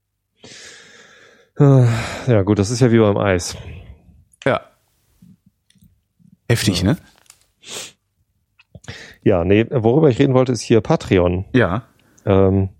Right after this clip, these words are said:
Speaker 1: ich hab ja auf meiner, auf meiner Seite, äh, Flatter verlinkt und einen Paypal-Spendenbutton. Wobei auf, auf Pappkameraden, was du mal verlinkst, hab ich das alles gar nicht. Egal, muss ich nochmal machen. Ähm, und jetzt ist ja vor einer Weile, vor einem Jahr oder so, haben die angefangen mit Patreon.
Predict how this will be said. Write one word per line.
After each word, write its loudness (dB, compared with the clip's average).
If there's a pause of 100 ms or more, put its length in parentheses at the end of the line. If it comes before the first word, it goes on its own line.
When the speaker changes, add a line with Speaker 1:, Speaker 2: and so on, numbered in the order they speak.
(140)
Speaker 1:
ich -10
hab -4
ja 2
auf 0
meiner, 2 (240)
auf -8
meiner 0
Seite, 2
äh, -10
Flatter -4
verlinkt 0
und -2
einen -4
Paypal-Spendenbutton. -2 (340)
Wobei 0
auf, -6
auf -6
Pappkameraden, 0
was 0
du -2
mal 2
verlinkst, -2
hab -4
ich -4
das -10
alles -8
gar -4
nicht. -6 (320)
Egal, 2
muss 0
ich -4
nochmal 2
machen. -2
Ähm, 2 (1040)
und 2
jetzt -2
ist -6
ja 2
vor 0
einer 2
Weile, 2
vor 0
einem 0
Jahr 0
oder 2
so, 0
haben 0
die 0
angefangen -2
mit -2
Patreon. -2